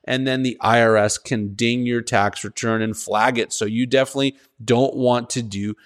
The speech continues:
that. Let's take a look at the next one. Hey guys, if you like what you're hearing and you're getting value from this show,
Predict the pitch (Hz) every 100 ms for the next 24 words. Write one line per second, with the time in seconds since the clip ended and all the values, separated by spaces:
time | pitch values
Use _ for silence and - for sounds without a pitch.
0 | _ 107 135 156 107 - - 170 214 220
1 | 202 196 151 147 - _ _ _ _ _
2 | _ _ - 127 131 139 196 - 151 101
3 | - _ _ _ _ _ _ _ _ _
4 | _ _ _ _ - 151 135 127 123 -
5 | 123 120 143 226 226 165 180 190 180 175
6 | 175 143 139 135 139 127 - - 104 123
7 | 123 127 120 95 92 123 156 175 170 -
8 | 160 147 143 - 131 117